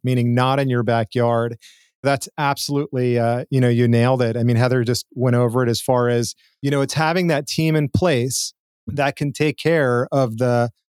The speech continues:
hot water heater that failed and you have to get taken care of on a Saturday. You're not having to call a plumber. You're calling the property manager that your team is vetted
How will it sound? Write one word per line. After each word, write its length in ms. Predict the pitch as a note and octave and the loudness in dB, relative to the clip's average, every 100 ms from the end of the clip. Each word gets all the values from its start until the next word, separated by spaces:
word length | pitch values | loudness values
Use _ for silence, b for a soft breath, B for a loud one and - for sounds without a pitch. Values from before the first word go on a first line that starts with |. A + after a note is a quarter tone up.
| - | -4
hot 240 | E3 E3+ | -2 -2
water 320 | D#3 D3 D#3+ C#3+ | 0 0 0 -2
heater 340 | D3+ B2+ B2 | -2 -2 0
that 200 | A#2+ - | -2 -4
failed 640 | - C#3+ C#3 B2+ A#2 A2+ G#2 b b - | -4 0 2 2 0 -2 -6 b b -8
and 100 | C#3 | -4
you 60 | C3+ | 0
have 160 | C#3 - | 0 -2
to 80 | |
get 180 | C3 D#3 | -6 -6
taken 300 | - C3 C#3 | -4 -2 -2
care 240 | - D3+ C#3+ | -2 0 0
of 100 | B2 | 0
on 140 | A#2+ | -2
a 40 | |
Saturday. 760 | G#2+ - C3+ C#3 B2+ A2+ A2+ A2 b b _ - | -4 -2 0 0 0 0 -2 -6 b b _ -6
You're 180 | D3 | -2
not 200 | F3+ G3 | -2 -2
having 240 | D3+ D#3 C#3+ | -2 -2 -2
to 80 | C3 | -2
call 300 | - C3 B2 | -2 0 0
a 60 | |
plumber. 400 | A#2+ - B2 A#2 | -4 -6 -6 -4
You're 160 | A2+ A#2 | -6 -8
calling 380 | - D3 D#3 D3+ | -4 -2 0 -2
the 80 | - | -2
property 440 | C#3 C3 C#3+ B2+ | -2 -2 -2 -4
manager 640 | A#2+ A#2+ A#2+ A#2 A#2 G#2+ - _ - | -4 -4 -6 -6 -6 -6 -12 _ -8
that 160 | C#3 C#3+ | -8 -4
your 160 | D3 | -4
team 280 | D#3 E3+ D3 | -2 -2 0
is 180 | C3 G#2+ | 0 0
vetted 580 | G#2 C3 B2+ A#2 A2+ | 0 0 2 0 -2